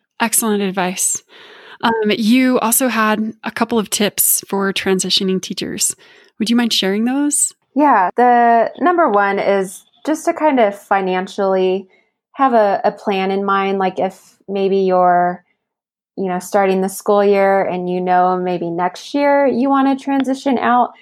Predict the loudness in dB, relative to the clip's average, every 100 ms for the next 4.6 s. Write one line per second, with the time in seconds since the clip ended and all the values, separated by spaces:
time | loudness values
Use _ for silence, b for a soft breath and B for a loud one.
0 | B _ -2 0 0 0 2 0 -4 -6
1 | 0 2 0 -6 -6 0 0 0 0 2
2 | 2 -2 -6 -10 _ _ _ _ -2 2
3 | 4 2 -2 -4 0 2 0 -4 -10 -8
4 | -6 -4 0 0 0 -4